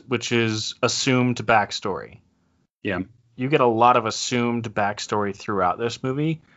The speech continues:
Speaker 1: that, and, and I've never read the graphic novel, so I can't say one way or the other, but I, if it stayed true to it, I, I imagine you probably don't get a lot of that backstory there either.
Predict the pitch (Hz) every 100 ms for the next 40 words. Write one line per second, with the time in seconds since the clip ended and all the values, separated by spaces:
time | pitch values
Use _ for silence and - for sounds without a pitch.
0 | _ _ - 113 110 110 110 - _ _
1 | _ _ _ _ - 139 143 131 - 123
2 | 123 120 123 123 113 113 110 110 107 104
3 | 113 _ 113 107 110 98 95 101 92 95
4 | 107 95 - 113 98 - - 104 95 90
5 | 87 90 _ _ - 104 98 92 90 85
6 | 87 82 80 80 _ _ - _ _ -
7 | 90 - _ _ _ _ - 117 - 104
8 | 101 - - _ _ _ _ - 143 -
9 | 123 117 123 120 - 139 113 107 - 196
10 | 190 - 120 110 107 - _ _ 120 113
11 | 113 113 131 127 120 107 123 117 110 110
12 | 107 104 101 101 98 101 98 101 - -
13 | 101 95 92 90 101 98 90 90 _ -
14 | 101 80 -